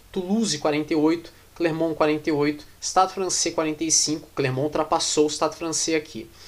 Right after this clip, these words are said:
Section Paloise com quarenta e um, Brive com trinta e sete, Toulon também, Perpignan trinta e quatro e Biarritz vinte e quatro. Montpellier, La Rochelle, Toulouse e Toulon têm um jogo a menos cada.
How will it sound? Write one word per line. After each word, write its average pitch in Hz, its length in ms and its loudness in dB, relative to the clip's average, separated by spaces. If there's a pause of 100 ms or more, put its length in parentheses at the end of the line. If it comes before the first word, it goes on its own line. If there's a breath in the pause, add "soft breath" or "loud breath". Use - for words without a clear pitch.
(180 loud breath)
Section 151 400 0
Paloise 165 480 6
com 156 140 -6
quarenta 147 340 -2
e 170 100 2
um, 160 160 0 (380 loud breath)
Brive 208 340 2
com 170 160 -6
trinta 170 240 -6
e 170 40 -2
sete, - 600 -2
Toulon 190 320 0
também, 170 520 0 (320 loud breath)
Perpignan 185 460 0
trinta 170 260 -4
e 185 40 0
quatro 151 420 0
e 175 80 -8
Biarritz 151 440 -2
vinte 151 180 -6
e - 40 -6
quatro. - 420 -4 (320 loud breath)
Montpellier, 214 680 2
La 156 160 4
Rochelle, 151 560 0
Toulouse 180 640 -4
e - 80 -8
Toulon 175 400 -2 (100)
têm 165 200 -2
um 170 60 0
jogo 170 200 2
a 165 60 2
menos 151 300 0
cada. - 360 -6